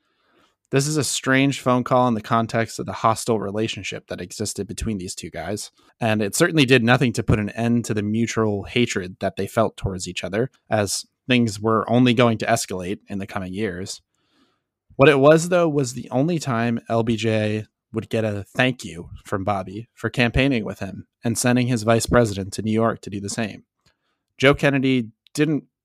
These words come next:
raise his sons to remember to say, "Please and thank you." he raised them to do a lot of things, but not that. Also, Bobby wouldn't be caught publicly displaying his gratitude towards a man he viewed as his enemy.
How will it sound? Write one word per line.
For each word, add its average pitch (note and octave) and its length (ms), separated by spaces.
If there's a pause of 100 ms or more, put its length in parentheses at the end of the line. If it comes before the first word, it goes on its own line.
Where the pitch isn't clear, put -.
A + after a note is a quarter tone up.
(240)
raise B2 280
his A2 120
sons A2 360
to A2 120
remember G#2+ 380
to - 100
say, G2+ 320
"Please A2+ 340
and F#2+ 160
thank G2+ 280
you." - 240 (160)
he A#2 100
raised A#2 220
them G#2 120
to - 100
do A2+ 120
a G#2 40
lot A#2 180
of G#2+ 80
things, F#2+ 380
but F2+ 260 (180)
not F#2 220
that. D2+ 220 (760)
Also, D3 440 (300)
Bobby D#3 220
wouldn't F3 220
be C#3+ 80
caught A#2+ 340
publicly A#2+ 380
displaying A2 460
his G#2 120
gratitude G#2 640
towards G#2 300
a G2+ 40
man G#2+ 340
he G#2+ 160
viewed G2+ 360
as G2 360
his F#2 280
enemy. F#2+ 440